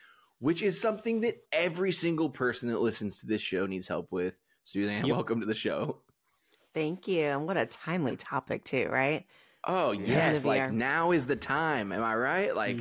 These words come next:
Speaker 2: Mm-hmm.
Speaker 1: people are, this is one of those things people, like, push off and off and off. So
Speaker 2: <laughs>
Speaker 1: before I get into, like, the hot seat questions, why don't you just give us a little introduction of yourself?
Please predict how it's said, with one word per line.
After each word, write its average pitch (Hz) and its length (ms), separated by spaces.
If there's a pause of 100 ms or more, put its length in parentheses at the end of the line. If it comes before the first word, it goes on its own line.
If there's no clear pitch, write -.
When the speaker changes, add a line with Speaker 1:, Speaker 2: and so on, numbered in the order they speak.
Speaker 2:
Mm-hmm. 139 400 (720)
Speaker 1:
people 175 400
are, 139 140
this 151 220
is - 40
one 214 80
of 208 60
those 165 120
things 139 180
people, 135 280
like, 110 180
push - 320
off 110 420
and 113 220
off 107 400
and 104 180
off. 104 320 (280)
So 123 400 (100)
Speaker 2:
<laughs> 185 200
Speaker 1:
before 185 420
I 180 80
get 175 180
into, 156 240
like, 131 220
the 127 80
hot 143 260
seat 127 220
questions, 107 640 (260)
why 117 240
don't 151 180
you 151 80
just 135 180
give 123 120
us 117 140
a 123 40
little 110 180
introduction 98 500
of 95 80
yourself? 90 440